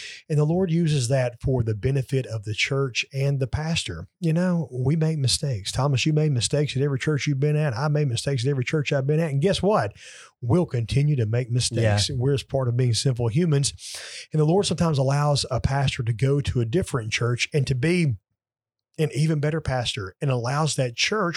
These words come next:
Speaker 1: where mistakes were made to be able to call a pastor, and then they will be an even better church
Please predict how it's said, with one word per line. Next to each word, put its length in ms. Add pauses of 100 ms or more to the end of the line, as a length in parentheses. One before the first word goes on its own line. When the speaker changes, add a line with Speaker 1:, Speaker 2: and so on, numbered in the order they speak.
Speaker 1:
where 140
mistakes 440
were 80
made 360 (800)
to 160
be 80
able 200
to 80
call 200
a 60
pastor, 520 (460)
and 100
then 220
they 160
will 80
be 200
an 140
even 260
better 280
church 580